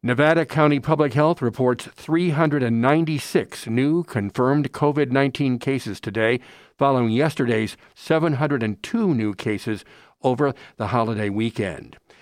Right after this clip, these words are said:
Out of twelve thousand four hundred and forty-five cases since the start of the pandemic, one thousand seven hundred and seventy-nine are active, the highest total during the entire pandemic.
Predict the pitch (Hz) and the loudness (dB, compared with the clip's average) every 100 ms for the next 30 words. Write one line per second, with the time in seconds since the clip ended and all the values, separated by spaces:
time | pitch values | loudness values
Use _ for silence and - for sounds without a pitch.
0 | _ - 127 113 - 151 151 - 143 135 | _ 0 0 0 0 0 2 2 2 2
1 | 131 120 147 135 147 139 117 123 147 135 | 0 0 2 2 2 0 -2 0 0 2
2 | 143 131 123 139 127 - 143 117 - 110 | 2 2 0 -2 -2 -2 -4 -6 -6 -6
3 | - 135 135 127 131 131 127 139 147 139 | 0 0 2 -2 -2 0 0 2 0 -4
4 | - - _ 101 110 139 170 185 - 156 | -14 -20 _ -2 2 2 2 0 2 4
5 | 143 117 101 92 - 131 147 135 135 143 | 4 0 -6 -6 -2 0 2 2 0 -2
6 | 95 92 131 127 143 135 131 127 123 104 | -4 -4 -2 0 0 0 0 0 -2 -2
7 | 95 120 117 - 139 - - _ - 98 | -2 0 -2 -2 -4 -8 -20 _ -4 0
8 | 120 131 135 - 127 113 76 - - 117 | 0 0 -2 -2 0 0 -2 -10 -4 -2
9 | 110 107 92 92 110 107 107 - 107 104 | -2 -2 -6 -2 0 2 -2 -4 -4 -4
10 | 98 90 - | -4 -8 -12